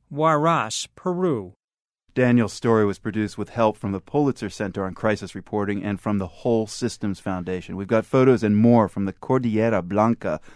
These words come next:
Speaker 2: at theworld dot org. Our website is also the place to see the latest cartoons spotted by the world's Carol Hills.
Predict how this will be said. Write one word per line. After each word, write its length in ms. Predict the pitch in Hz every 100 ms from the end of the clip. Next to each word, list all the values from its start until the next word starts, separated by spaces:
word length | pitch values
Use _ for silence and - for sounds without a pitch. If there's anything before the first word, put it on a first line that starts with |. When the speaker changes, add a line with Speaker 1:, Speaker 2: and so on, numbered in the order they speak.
| -
Speaker 2:
at 140 | 104 85
theworld 360 | 90 95 92
dot 180 | 87 87
org. 320 | 87 87 80 - - - -
Our 100 | 123
website 400 | 127 139 147 127
is 140 | 113 117
also 260 | 151 180
the 80 | 156
place 320 | 147 156 160 -
to 80 | 165
see 180 | 175
the 140 | 151 143
latest 300 | 139 139 -
cartoons 600 | 143 120 - 143 156 -
spotted 520 | - 131 147 135 104
by 160 | 107 107
the 100 | 104
world's 300 | 110 107 -
Carol 420 | - 131 117 101
Hills. 340 | 107 113 147